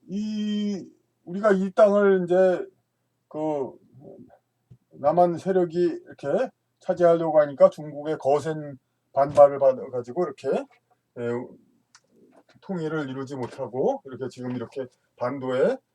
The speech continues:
중앙부도 온전히 뭐 얻지 못하고 지금은 여기 정도밖에 안 되죠. 예. 예, 고난의 시대를 가지고 있는 것은 조선시대에 이렇게 영토를 넓혔기 때문에, 물론 평-, 육이오 때 이제 평양 원산이 이렇게 해서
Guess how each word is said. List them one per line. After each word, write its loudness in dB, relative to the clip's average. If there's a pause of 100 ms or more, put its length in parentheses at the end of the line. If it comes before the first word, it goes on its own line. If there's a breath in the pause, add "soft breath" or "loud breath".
중앙부도 -6
온전히 -6
뭐 -12
얻지 -14
못하고 -10
지금은 -12 (420)
여기 -10
정도밖에 -8
안 -2
되죠. -10 (320)
예. -14 (800 loud breath)
예, -14 (140)
고난의 -4
시대를 -6
가지고 -12
있는 -14
것은 -8
조선시대에 0
이렇게 -10
영토를 -4
넓혔기 -12
때문에, -10 (600)
물론 -4
평-, -12 (100)
육이오 -2
때 0
이제 -4
평양 -2
원산이 2
이렇게 -8
해서 -4